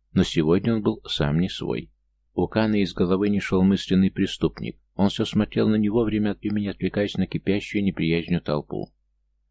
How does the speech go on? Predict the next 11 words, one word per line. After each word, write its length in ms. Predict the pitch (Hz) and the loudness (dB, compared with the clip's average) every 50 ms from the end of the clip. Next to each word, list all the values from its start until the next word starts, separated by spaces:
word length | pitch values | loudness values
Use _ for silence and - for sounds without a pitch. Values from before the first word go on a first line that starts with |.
| _ _ | _ _
Как 200 | - - 82 - | -4 -4 0 2
он 120 | 90 87 80 | 2 2 2
посмел, 520 | - 90 87 - - 139 151 147 104 - | 0 -2 -2 0 2 2 4 4 2 0
этот 260 | - 73 - 76 - - | -4 -4 -4 -4 -2 -2
недоносок 520 | 80 71 80 82 90 85 - - 71 - | -2 0 0 0 0 0 0 -2 -4 -4
с 100 | - - | -4 -8
окраины, 480 | - - - 87 98 107 113 110 110 107 | -6 -6 -4 -2 -2 -2 -2 -4 -4 -4
покушаться 560 | - 90 - - 82 - 90 90 - - - | -4 -4 -4 -4 -6 -4 -6 -6 -4 -4 -2
на 100 | 85 82 | -2 -2
спокойную 640 | - - - 73 73 - - 117 123 127 123 113 | -2 -4 -6 -6 -4 0 0 0 0 0 -2 -2
жизнь 200 | 107 113 - - | -2 -4 -6 -6